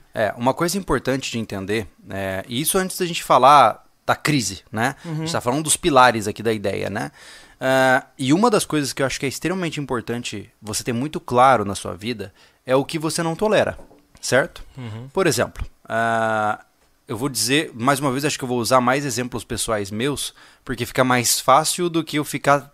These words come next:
Speaker 1: criando exemplos aleatórios. Eu defendo pesadamente a minha liberdade de discordar do sistema político atual,
Speaker 2: Uhum.
Speaker 1: certo? Isso é muito importante pra mim. Não interessa o quão importante é pra você, eu tô falando de mim, né?
Speaker 2: Uhum.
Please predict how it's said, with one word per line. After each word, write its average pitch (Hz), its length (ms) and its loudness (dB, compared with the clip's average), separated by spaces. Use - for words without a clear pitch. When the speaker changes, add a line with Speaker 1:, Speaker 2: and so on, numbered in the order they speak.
Speaker 1:
criando 123 380 2
exemplos 120 400 0
aleatórios. 120 680 -4
Eu 170 240 6
defendo 151 640 -2
pesadamente 175 1160 0
a 135 200 2
minha 123 760 2
liberdade 151 880 2
de 104 80 -12
discordar 139 640 2
do 143 60 -8
sistema 151 340 -4
político 143 440 -4
atual, 139 480 -2
Speaker 2:
Uhum. 127 340 -18
Speaker 1:
certo? - 380 -4
Isso 127 180 0
é 175 40 2
muito 175 180 -2
importante 147 460 0
pra 110 120 -6
mim. 98 220 -10
Não 165 60 -4
interessa 233 380 2
o - 20 -4
quão 196 160 0
importante 151 400 -4
é 139 40 -8
pra 151 120 -4
você, 139 200 -4
eu 98 40 -6
tô - 80 -14
falando 143 220 -2
de 147 60 -8
mim, 113 140 -8
né? 143 240 4
Speaker 2:
Uhum. 135 120 -14